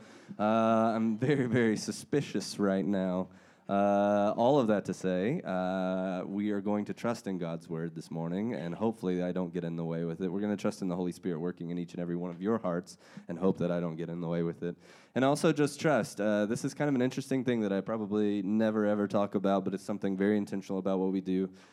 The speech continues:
Uh, very often we'll be, someone will say to me something like, "Okay, so we have the worship gathering today,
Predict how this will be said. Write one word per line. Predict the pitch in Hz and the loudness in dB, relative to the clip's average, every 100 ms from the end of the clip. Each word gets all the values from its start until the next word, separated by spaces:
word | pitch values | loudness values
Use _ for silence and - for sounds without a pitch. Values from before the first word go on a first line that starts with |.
| - | -8
Uh, | 92 92 95 90 | -2 0 0 0
very | 98 110 107 | 2 2 4
often | 101 104 - 107 104 | 2 2 0 -4 -2
we'll | 98 | -2
be, | 98 101 110 | -2 -4 -6
someone | - 120 120 123 110 | -6 -4 0 0 0
will | 104 | -2
say | - 110 | 0 -2
to | 104 | -2
me | 98 | -4
something | - 107 101 101 | -4 -4 -4 -4
like, | 95 95 - | -2 -4 -6
"Okay, | 110 101 | -10 -10
so | - | -6
we | 101 | -6
have | 104 | -4
the | 98 | -4
worship | 104 101 98 | -4 -4 -6
gathering | 101 98 98 98 | -4 -2 -2 -6
today, | - 95 98 101 | -6 -2 0 0